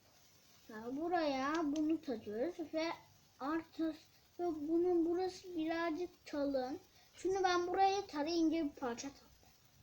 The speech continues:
Şimdi bunu buraya böyle taktık. Burası daha yüksek. Ama bunun orada tara bir parça olmadığı için aslında normal bu.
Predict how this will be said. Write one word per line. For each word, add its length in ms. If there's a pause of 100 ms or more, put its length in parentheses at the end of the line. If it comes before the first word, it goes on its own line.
(400)
Şimdi 220
bunu 240
buraya 320
böyle 320
taktık. 380 (140)
Burası 420
daha 200
yüksek. 520 (1000)
Ama 280
bunun 220
orada 400
tara 320
bir 180
parça 480
olmadığı 360
için 280
aslında 360
normal 500
bu. 120